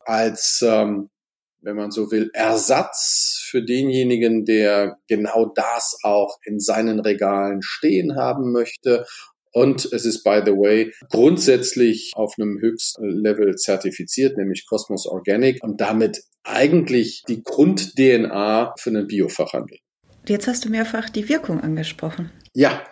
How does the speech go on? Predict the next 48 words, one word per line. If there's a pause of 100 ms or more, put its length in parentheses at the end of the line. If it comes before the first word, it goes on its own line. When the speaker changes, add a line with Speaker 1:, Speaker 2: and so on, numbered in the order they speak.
Speaker 2:
Bevor
wir,
ich
glaub,
deine
Frau
Silke
sitzt
neben
dir,
aber
bevor
ich
die
gleich
frage,
ein
paar
Dinge
zur
Wirkung
selber. (160)
Bei
uns
im
Unternehmen
gibt
es
eine
Kollegin,
die
mir
vor
kurzem
erzählte,
dass
sie
eine
Creme
von
euch
benutzt,
weil
sie
Neurodermitis
hat
und
die